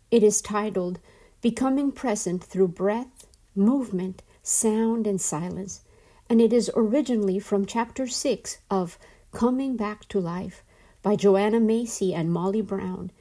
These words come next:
second edition, published in twenty fourteen. And so we began. Most of us are braced, psychically and physically, against the signals of distress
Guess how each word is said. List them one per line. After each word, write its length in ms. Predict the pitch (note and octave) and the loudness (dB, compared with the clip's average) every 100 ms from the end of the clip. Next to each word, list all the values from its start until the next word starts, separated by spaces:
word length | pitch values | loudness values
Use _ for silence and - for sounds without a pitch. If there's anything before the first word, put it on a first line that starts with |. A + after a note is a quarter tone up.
| - - | -20 -14
second 400 | - B3+ A#3+ B3+ | -2 0 2 4
edition, 500 | A3 F3 F3+ - F3 - _ _ _ | 2 2 -6 -6 -8 -10 _ _ _
published 520 | C#4 C4 F#3+ F#3 - | 0 0 0 -4 -4
in 180 | - G3 | -2 0
twenty 300 | F#3 G3+ F3+ | 0 0 0
fourteen. 680 | F#3 E3 - E3+ E3 G3+ G3+ _ _ _ _ _ _ _ _ _ _ _ _ - - | -2 -8 -6 -8 -8 -12 -18 _ _ _ _ _ _ _ _ _ _ _ _ -20 -8
And 140 | F3 E3+ | -6 -6
so 420 | - F3+ F#3 G3 _ _ _ - _ | -4 -4 -4 -8 _ _ _ -20 _
we 140 | - G#3 | 0 2
began. 580 | F3+ - D#3 - F3+ F3+ _ _ _ _ _ _ _ _ _ _ _ _ - | 2 -2 -4 -6 -10 -14 _ _ _ _ _ _ _ _ _ _ _ _ -4
Most 320 | - D4 D4+ A3 | 2 2 2 -2
of 140 | F#3 | -2
us 240 | F3 F3+ | -4 -4
are 160 | - F3+ | -2 -4
braced, 680 | D#3+ F#3 G3 F#3+ - - - _ _ _ _ | -2 -4 -4 -6 -10 -16 -20 _ _ _ _
psychically 880 | - - B3 B3 A3 G#3 F3+ D#3+ - - - | -4 0 0 -2 -6 -6 -8 -8 -8 -10 -4
and 160 | F#3+ | -4
physically, 800 | - - C#4 G#3+ - D3+ - G3 - - - - | -2 -2 -2 -2 -6 -8 -8 -10 -14 -20 -20 -8
against 440 | G#3+ F#3 A3+ A3 - | -2 2 4 4 2
the 100 | A3 | 0
signals 640 | - C4 A#3+ C4 C4 B3 | 2 0 0 -2 -2 -4
of 160 | G#3+ E3+ | -4 -4
distress 760 | F3 - - F3+ F#3 F#3 | -8 -8 -6 -4 -4 -8